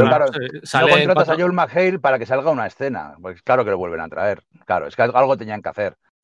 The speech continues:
Speaker 1: Yo pensaba que harían algún episodio de flashback contando algún mom-, algún momento dorado de la, de la edad, o sea, de, de la Sociedad de la Justicia, con, en que se les viera interactuar o que se les viera.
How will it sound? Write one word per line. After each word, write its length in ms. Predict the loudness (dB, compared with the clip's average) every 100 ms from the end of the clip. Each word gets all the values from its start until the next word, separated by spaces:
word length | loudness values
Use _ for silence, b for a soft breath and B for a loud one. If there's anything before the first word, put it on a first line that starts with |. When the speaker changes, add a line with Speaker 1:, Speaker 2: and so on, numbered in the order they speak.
| b
Speaker 1:
Yo 140 | -4 -2
pensaba 320 | 2 4 4
que 60 | 0
harían 200 | -4 -4
algún 300 | -6 -8 -10
episodio 340 | -12 -12 -10
de 120 | -10
flashback 560 | -2 -2 -2 -6 -8 _ _ _ _ _ -4 -2
contando 880 | 2 2 2 0 2 2 2 0 0
algún 300 | 0 -4 -6
mom-, 460 | -8 -10 -14 -14 -4
algún 240 | -2 0
momento 400 | -2 -2 0 0
dorado 480 | 2 2 2 2 0
de 80 | -2
la, 320 | -2 -4 -8 _ _ _ -8
de 160 | 0
la 100 | 2 4
edad, 240 | 4 2 -4
o 40 | 0
sea, 140 | 2
de, 300 | 2 2 0
de 180 | -2 -2
la 100 | -2
Sociedad 260 | -2 0 2
de 60 |
la 80 | 2
Justicia, 640 | -2 -6 -6 -2 2 2
con, 260 | 0 -10 _ -20 -20 -20 _ -20
en 100 | -14
que 80 |
se 100 | -6
les 140 | -4 0
viera 140 | 2
interactuar 880 | 2 2 0 0 -2 2 4 4 2
o 40 |
que 60 | -2
se 80 | -8
les 140 | -8
viera. 360 | -4 -4 -4